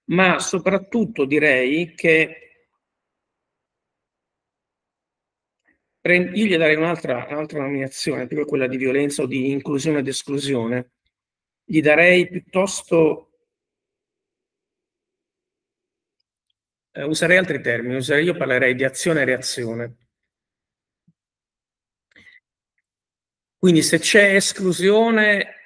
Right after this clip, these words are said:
è sotto forma di azione, se c'è inclusione è sotto forma di reazione,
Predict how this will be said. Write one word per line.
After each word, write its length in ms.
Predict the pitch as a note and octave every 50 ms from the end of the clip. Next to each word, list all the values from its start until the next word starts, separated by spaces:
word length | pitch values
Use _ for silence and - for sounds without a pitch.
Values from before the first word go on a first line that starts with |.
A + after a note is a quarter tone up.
| _ _ _ _ _ _ _
è 160 | - E3+ D#3+ D3+
sotto 280 | - - D#3+ - -
forma 280 | - E3+ D3+ D3+ C#3+ C#3+
di 100 | C3+ C#3
azione, 680 | C3+ - - - - E3+ E3+ E3 E3 E3 E3 F3 E3
se 160 | E3 - - C#3+
c'è 180 | - - E3+ D#3
inclusione 760 | D3+ D#3 D#3 - D#3+ D#3 D3 C#3+ D#3 E3 F3 F3+ F#3 F3+ F3
è 40 | D#3+
sotto 280 | - - D3 - C3+
forma 320 | - - D3 C#3+ C#3 C3+ C3
di 320 | C3+ C3+ B2+ B2+ - -
reazione, 960 | - C3+ C#3+ C3+ C3 - - - - - E3+ E3+ F3 F3+ F#3 F#3 F#3 F#3 F#3 F#3